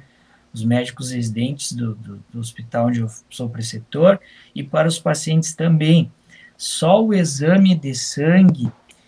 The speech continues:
ele não é suficiente, ele é incompleto, ele não exclui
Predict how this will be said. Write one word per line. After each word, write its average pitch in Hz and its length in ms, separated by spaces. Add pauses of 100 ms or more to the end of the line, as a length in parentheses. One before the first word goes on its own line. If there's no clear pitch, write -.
(400)
ele 143 220
não 165 320
é 156 120
suficiente, 156 1040
ele 117 120
é - 20
incompleto, 135 1080 (600)
ele 131 180
não 147 260
exclui 160 800